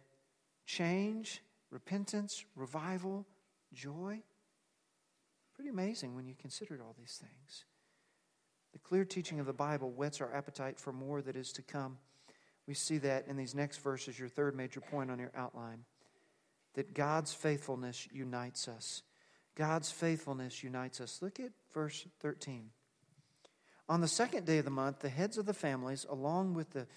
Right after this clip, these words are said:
priests and the Levites, gathered around Ezra the scribe to give attention to the words of the law."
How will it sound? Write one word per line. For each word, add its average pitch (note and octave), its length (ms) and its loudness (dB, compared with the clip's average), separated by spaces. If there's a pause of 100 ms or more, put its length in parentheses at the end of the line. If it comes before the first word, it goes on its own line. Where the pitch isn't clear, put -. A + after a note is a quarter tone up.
(200)
priests F#3 420 6
and D3+ 120 0
the C#3 40 4
Levites, C#3 600 4
gathered D#3 460 4
around C#3 440 2
Ezra D#3 300 0
the F3+ 100 0
scribe A#2+ 460 0
to C3+ 60 -10
give C3+ 180 -4
attention C#3 420 -4
to A#2 80 -12
the B2+ 100 -6
words C3+ 560 -2
of B2+ 140 -10
the B2+ 80 -2
law." A2 320 -6